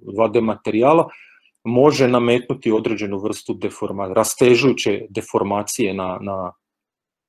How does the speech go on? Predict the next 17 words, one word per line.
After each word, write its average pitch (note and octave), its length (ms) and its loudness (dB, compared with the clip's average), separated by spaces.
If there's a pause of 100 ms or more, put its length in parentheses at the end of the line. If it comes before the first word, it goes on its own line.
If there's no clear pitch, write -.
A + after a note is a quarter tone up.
(400)
na A#2 100 -4
dva G#2 180 2
D G#2 120 -2
strukturi, F3 540 4
odnosno A#2+ 380 0
i A#2 80 -6
na A2 120 -4
našem G#2+ 300 -6
aluminenu. G#2+ 600 0 (460)
I F3 120 8
onda E3+ 180 6
smo D3 240 0
prionuli C3+ 500 6
na A#2+ 120 0
vrlo B2+ 280 2
opsežan A2+ 580 0
i G2+ 280 -6